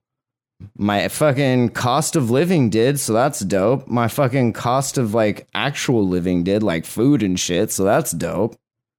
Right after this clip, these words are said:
And now you're raising the rent to live in this fucking play school fucking house. Thanks.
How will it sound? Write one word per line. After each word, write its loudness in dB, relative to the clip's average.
And 0
now 2
you're 2
raising 2
the 2
rent 2
to 0
live 0
in 2
this 0
fucking 0
play 2
school 0
fucking 0
house. 0
Thanks. -2